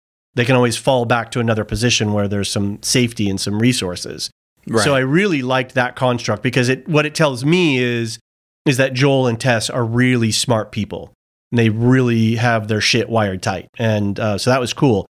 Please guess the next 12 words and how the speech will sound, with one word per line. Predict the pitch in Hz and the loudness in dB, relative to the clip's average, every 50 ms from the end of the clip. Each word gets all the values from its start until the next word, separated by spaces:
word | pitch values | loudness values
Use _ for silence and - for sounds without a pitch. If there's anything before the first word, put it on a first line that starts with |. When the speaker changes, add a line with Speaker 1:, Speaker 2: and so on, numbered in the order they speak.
| _ _ _ _ _ - - | _ _ _ _ _ -10 -6
Speaker 1:
That | 123 123 147 143 143 - | -2 0 0 0 0 -4
he | - - 165 147 | -2 -2 0 2
left | 139 151 180 214 - - | 2 2 2 0 -2 -2
the | 156 139 131 117 135 | -2 0 0 0 0
A | 147 | 0
R | 139 143 202 262 196 123 110 107 110 | 2 2 2 2 0 0 -2 -2 -2
there, | 113 123 117 113 113 113 110 110 110 - | 0 0 2 2 2 2 0 -2 -4 -2
that | - 139 190 262 240 | 0 0 2 2 2
really | 233 233 208 170 | 2 2 2 0
surprised | - - - - 160 190 269 247 139 127 | -2 -2 -2 0 0 0 0 -2 -4 -4
me. | 117 110 110 110 - - | -2 -2 -2 -2 -2 -2
I, | 127 127 131 | -2 -2 -2